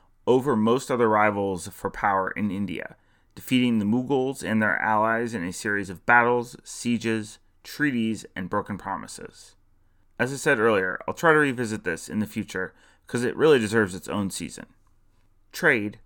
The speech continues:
between the East India Company and Chinese merchants during the seventeenth and most of the eighteenth century was a fairly straightforward exchange. The E I C purchased Chinese products in direct exchange for British goods.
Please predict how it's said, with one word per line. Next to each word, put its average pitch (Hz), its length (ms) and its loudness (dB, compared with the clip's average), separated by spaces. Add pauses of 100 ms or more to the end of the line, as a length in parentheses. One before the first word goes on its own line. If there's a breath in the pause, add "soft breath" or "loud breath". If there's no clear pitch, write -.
between - 280 0
the - 140 -4
East 147 200 -8
India 117 320 0
Company 98 640 -6
and 101 160 -8
Chinese 117 360 0
merchants 92 520 -4
during 135 280 0
the 123 60 0
seventeenth 127 600 -4
and 156 180 -2
most 139 260 -2
of 110 60 -8
the 78 100 -2
eighteenth 107 340 -4
century 90 500 -6 (460 soft breath)
was 165 300 4
a 131 80 -2
fairly 139 380 4
straightforward 107 580 0
exchange. - 640 -14 (760)
The 82 100 -6
E 95 140 0
I 87 120 -4
C 156 360 -4
purchased 151 540 -4
Chinese 120 340 0
products 131 520 0
in - 140 -2
direct 107 320 2
exchange 123 680 -4
for - 140 -8
British 110 320 -2
goods. - 500 -10